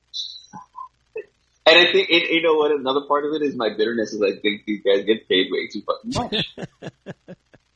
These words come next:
Speaker 1: Way too much.
Speaker 2: Everybody
Speaker 1: Even, even, uh, even basketball though. You,
Speaker 2: Yeah.
Speaker 1: you hear what Charles Barkley said?
Speaker 2: No.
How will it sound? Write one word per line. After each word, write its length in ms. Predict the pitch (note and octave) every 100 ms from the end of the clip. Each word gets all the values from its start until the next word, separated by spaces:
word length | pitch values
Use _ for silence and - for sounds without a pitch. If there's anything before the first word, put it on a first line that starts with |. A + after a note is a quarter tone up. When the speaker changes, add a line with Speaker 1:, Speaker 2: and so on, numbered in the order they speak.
| - _ _ _
Speaker 1:
Way 80 | - -
too 80 | -
much. 120 | - - _ -
Speaker 2:
Everybody 420 | E3+ G3 G3+ E3
Speaker 1:
Even, 240 | F#3+ G#3
even, 240 | F#3 G#3 A#3+
uh, 300 | A3+ G#3 F3+ -
even 180 | - A3
basketball 500 | A3 D4+ D#4 B2 A2+ -
though. 160 | - _
You, 160 | - C#3
Speaker 2:
Yeah. 80 | A#2
Speaker 1:
you 200 | - E3
hear 140 | F3+
what 100 | F#3
Charles 240 | F3+ F#3 D3
Barkley 240 | C#3+ -
said? 300 | F#3 B2 - - _ _ _
Speaker 2:
No. 320 | C#3+ C#3+ A2